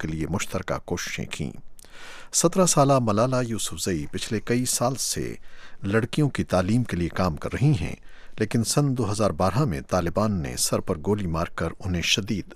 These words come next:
زخمی کر دیا تھا۔ وزیر اعظم نواز شریف نے ملالہ کو مبارکباد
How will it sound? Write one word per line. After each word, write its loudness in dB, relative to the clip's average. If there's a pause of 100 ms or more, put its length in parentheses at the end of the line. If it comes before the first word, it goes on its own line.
(100)
زخمی -2
کر -4 (120)
دیا -2
تھا۔ -8 (1500)
وزیر 12
اعظم 12
نواز 10
شریف 4
نے 6
ملالہ 6
کو -2
مبارکباد 2